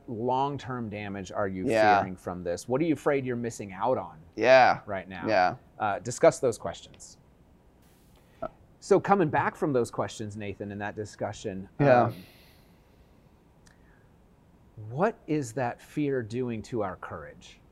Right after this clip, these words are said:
Speaker 1: What, what is that fear, the things that we're afraid of, what is it doing to our faith? Because I think for a lot of us, especially those of us for whom this is really real right now, who have older parents, uh, or grandparents, for those who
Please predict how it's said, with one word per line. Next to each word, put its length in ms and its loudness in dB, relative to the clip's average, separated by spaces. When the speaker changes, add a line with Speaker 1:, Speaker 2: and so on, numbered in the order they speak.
Speaker 1:
What, 440 -2
what 140 6
is 120 6
that 240 2
fear, 680 -2
the 80 -8
things 420 -4
that 120 0
we're 160 0
afraid 280 -4
of, 120 -8
what 140 0
is 100 -4
it 100 -4
doing 300 -6
to 220 -8
our 120 -12
faith? 520 -16
Because 240 2
I 80 8
think 220 0
for 160 4
a 60 8
lot 300 4
of 120 0
us, 460 -4
especially 500 -2
those 280 2
of 60 -2
us 120 -4
for 100 -6
whom 160 -6
this 140 -10
is 140 -10
really 200 -2
real 300 -4
right 240 -12
now, 240 -14
who 140 -4
have 420 0
older 320 2
parents, 680 -10
uh, 120 2
or 180 2
grandparents, 640 -6
for 140 -4
those 560 2
who 400 -2